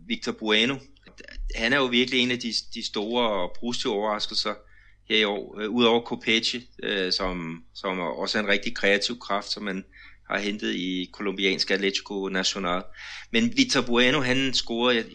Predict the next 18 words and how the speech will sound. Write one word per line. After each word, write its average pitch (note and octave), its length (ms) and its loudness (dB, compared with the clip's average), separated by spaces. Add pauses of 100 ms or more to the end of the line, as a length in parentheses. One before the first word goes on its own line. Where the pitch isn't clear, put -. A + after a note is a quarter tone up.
jeg - 80 -12
tror, B2 220 -4
det A#2+ 180 2
er A#2 120 4
ottende B2 340 0
mål, B2 220 0
han, A2+ 400 -4 (400)
han A#2+ 100 0
står A#2+ 220 4
for A#2 160 -4
her A#2 200 0
i, G2+ 300 -2
i G#2 120 -4
år G2+ 360 -2
i G#2 140 -10
Serie G2 460 2
A, - 20 -4
og, F2+ 220 -6